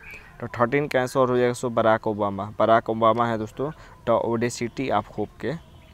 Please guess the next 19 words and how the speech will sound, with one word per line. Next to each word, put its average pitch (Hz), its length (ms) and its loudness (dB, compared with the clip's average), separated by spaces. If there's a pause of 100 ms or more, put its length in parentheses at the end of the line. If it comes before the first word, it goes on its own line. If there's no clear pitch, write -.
लेखक। 101 380 -6 (1000)
अंधा 135 420 4
युग 135 400 2 (140)
के 127 60 0
लेखक 120 320 0
कौन 101 180 -4
है, 98 60 -4
बताइए। 113 240 -2
अंधा 120 420 2
युग 139 220 2
के 127 80 -4
लेखक 120 260 -2
कौन 95 280 -8
है? 95 200 -18 (840)
रामधारी 120 420 6
सिंह 131 340 -6
दिनकर 131 380 0
है, 143 240 -2
महावीर 110 380 0